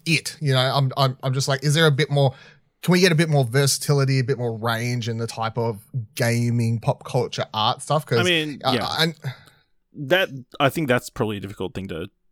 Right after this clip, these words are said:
Speaker 2: tackle and,
Speaker 1: I know
Speaker 2: like
Speaker 1: that's the majority of, like, what people do.
Speaker 2: Yeah.
Speaker 1: But, like, it's
Speaker 2: Well,
Speaker 1: still
Speaker 2: that's
Speaker 1: something that stands out,
Speaker 2: Yeah, because
Speaker 1: like
Speaker 2: obviously those people who probably came to do Artist Alley and that kind of stuff are people who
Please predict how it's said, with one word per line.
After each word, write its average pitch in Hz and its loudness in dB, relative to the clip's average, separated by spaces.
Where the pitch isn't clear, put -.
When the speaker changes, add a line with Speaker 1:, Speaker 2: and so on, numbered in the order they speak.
Speaker 2:
tackle 104 -6
and, 95 -10
Speaker 1:
I 196 6
know 233 6
Speaker 2:
like 240 6
Speaker 1:
that's 220 2
the 214 6
majority 151 8
of, 131 4
like, 127 2
what 127 -2
people 127 0
do. 117 -2
Speaker 2:
Yeah. 135 0
Speaker 1:
But, 151 4
like, 170 4
it's 180 4
Speaker 2:
Well, 170 10
Speaker 1:
still 156 8
Speaker 2:
that's 202 4
Speaker 1:
something 160 -2
that 135 0
stands 127 0
out, 92 -4
Speaker 2:
Yeah, 131 8
because 127 0
Speaker 1:
like 123 2
Speaker 2:
obviously 180 2
those 131 6
people - -2
who 120 -2
probably 113 -6
came 107 -10
to - -16
do 101 -10
Artist 92 -2
Alley 92 -6
and 95 -10
that 87 -10
kind 90 -8
of 82 -8
stuff 95 -6
are - -12
people 95 -8
who 104 -8